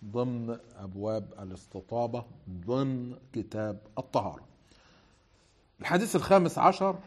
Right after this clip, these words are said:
يقول: عن عبد الله بن عمر بن الخطاب رضي الله عنهما قال:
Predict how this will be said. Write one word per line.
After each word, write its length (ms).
يقول: 460
عن 160
عبد 260
الله 280
بن 160
عمر 520
بن 180
الخطاب 680
رضي 200
الله 300
عنهما 440
قال: 280